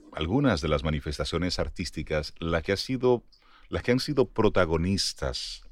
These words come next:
en, en muchos países de Europa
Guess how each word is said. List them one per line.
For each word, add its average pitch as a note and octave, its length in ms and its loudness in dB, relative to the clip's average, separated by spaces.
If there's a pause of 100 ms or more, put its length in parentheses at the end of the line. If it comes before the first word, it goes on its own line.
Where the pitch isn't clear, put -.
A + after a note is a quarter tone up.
(500)
en, F#2 420 -2
en F2+ 140 0
muchos C#3 300 2
países F#2 420 2
de D#2+ 80 0
Europa C#2 480 -2